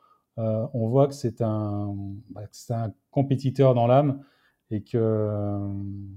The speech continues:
qu'il, qu'il ne lâche rien en fait. Et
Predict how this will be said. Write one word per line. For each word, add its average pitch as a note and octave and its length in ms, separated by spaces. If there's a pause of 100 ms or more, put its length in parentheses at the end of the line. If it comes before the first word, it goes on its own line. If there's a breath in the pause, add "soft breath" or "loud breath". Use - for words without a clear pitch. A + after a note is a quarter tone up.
(840)
qu'il, A2+ 340
qu'il B2 240
ne B2 100
lâche B2 280
rien C#3 240
en D3 80
fait. A#2 340 (120)
Et A2+ 340